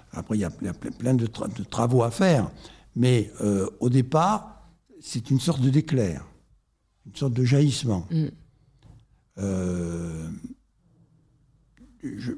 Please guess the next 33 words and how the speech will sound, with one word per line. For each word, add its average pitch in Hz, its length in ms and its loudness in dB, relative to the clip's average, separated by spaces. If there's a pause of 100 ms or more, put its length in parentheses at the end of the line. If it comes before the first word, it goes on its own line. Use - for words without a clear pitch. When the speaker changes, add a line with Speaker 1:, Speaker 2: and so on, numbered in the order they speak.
(100)
Speaker 1:
je, 123 200 -2
j'en 156 180 2
ai 170 60 4
p-, - 240 -10
rarement 156 480 2
parlé 151 260 4
avec 127 140 2
d'autres 117 240 -2
créatifs. 104 680 -2 (600)
Je 143 120 -6
crois 190 160 0
que - 120 -8
c'est 131 100 2
vrai 151 200 0
de 139 60 -6
tous 135 140 -2
les 123 120 0
créatifs. 160 580 -2
Speaker 2:
Mm. 143 80 -2 (160)
Speaker 1:
Hein. 87 100 -10 (840)
Euh, 101 280 -2
mais 123 120 4
les 143 80 2
créatifs, 156 520 0
euh, 107 140 0 (500)
surtout 139 220 -2
en 170 80 4
publicité, 135 580 0
ils 147 80 2
disent, « 139 220 2
J'ai 143 100 4
une 156 160 6
idée, 170 480 4